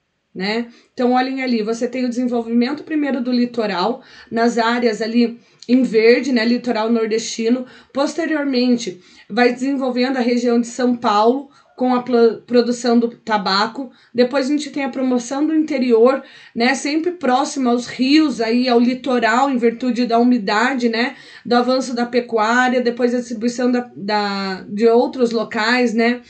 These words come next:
o local onde vai ser implementado algodão e outros elementos, sempre pensando no desenvolvimento. E ali que nem a produção do tabaco, que ocorria,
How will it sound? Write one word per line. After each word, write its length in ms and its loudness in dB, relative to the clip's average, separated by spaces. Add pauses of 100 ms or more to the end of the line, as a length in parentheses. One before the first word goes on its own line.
(240)
o 80 4
local 320 0
onde 100 0
vai 140 -4
ser 140 -6
implementado 760 0 (360)
algodão 680 2
e 80 -2
outros 360 0
elementos, 560 0
sempre 600 2 (440)
pensando 640 0 (280)
no 100 -2
desenvolvimento. 800 0 (360)
E 120 -2
ali 220 0
que 100 -6
nem 140 0
a 60 -6
produção 440 -6
do 120 -6
tabaco, 560 -2
que 120 -6
ocorria, 540 0